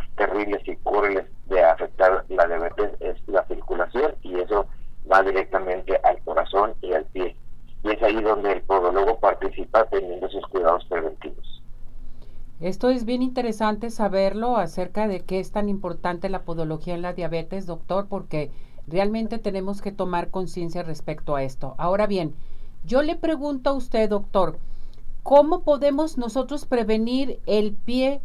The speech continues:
Speaker 2: diabético en un momento dado?
Speaker 1: Bueno, ¿cómo podemos prevenirlo? Primero, eh, llevando nuestros controles de azúcar.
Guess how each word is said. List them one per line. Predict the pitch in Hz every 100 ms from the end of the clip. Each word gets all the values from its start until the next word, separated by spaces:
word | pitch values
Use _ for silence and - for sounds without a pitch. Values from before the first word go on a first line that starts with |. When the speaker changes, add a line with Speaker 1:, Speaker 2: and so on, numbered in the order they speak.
| -
Speaker 2:
diabético | 156 196 185 170 190 175 170 160 165
en | 170
un | 175
momento | 185 185 165 170 156
dado? | 127 123 - - - - - - - - - -
Speaker 1:
Bueno, | - 104 -
¿cómo | 107 120
podemos | - 101 104 107
prevenirlo? | 98 90 101 101 82
Primero, | - 98 110 107 - - - - - - -
eh, | 214
llevando | 196 - - -
nuestros | 117 - - 92
controles | - 98 - 95 104 98
de | 95
azúcar. | - - - -